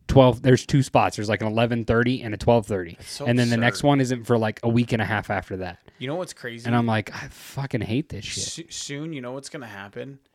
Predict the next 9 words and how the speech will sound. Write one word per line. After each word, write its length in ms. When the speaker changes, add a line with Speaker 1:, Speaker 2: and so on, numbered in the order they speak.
Speaker 2:
The 80
bank 380
tellers 380
are 100
all 160
gonna 140
be 200
A 160
I. 360